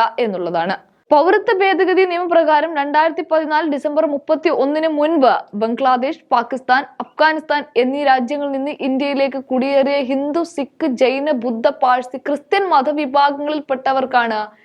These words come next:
ഇന്ത്യയിൽ പൗരത്വം ലഭിക്കുക. എത്ര എത്ര പ്രതിഷേധങ്ങൾ ഇതുമായി ബന്ധപ്പെട്ട് ഈ മണ്ണ് കണ്ടു.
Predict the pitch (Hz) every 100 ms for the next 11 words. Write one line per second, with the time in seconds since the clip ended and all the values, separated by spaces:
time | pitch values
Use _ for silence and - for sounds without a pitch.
0 | _ - 254 262 285 254 220 - _ 214
1 | 208 226 226 214 190 180 190 185 196 -
2 | - _ - 214 214 254 233 233 214 208
3 | 202 202 220 214 208 190 - - - 202
4 | 220 208 196 202 190 190 190 190 190 208
5 | 185 185 180 175 180